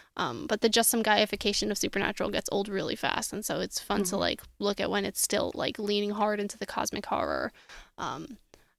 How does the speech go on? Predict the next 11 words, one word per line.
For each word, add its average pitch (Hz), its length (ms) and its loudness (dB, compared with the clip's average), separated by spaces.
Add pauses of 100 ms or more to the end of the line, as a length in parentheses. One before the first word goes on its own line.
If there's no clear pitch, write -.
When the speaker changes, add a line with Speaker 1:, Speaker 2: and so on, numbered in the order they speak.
(140)
Speaker 1:
and 220 120 4
I 214 60 2
really 214 260 4
like 208 180 4
season 214 360 2
one 196 200 0
for, 202 180 0
like, 196 200 2
the - 60 0
pure 214 200 0
nostalgia, 220 720 4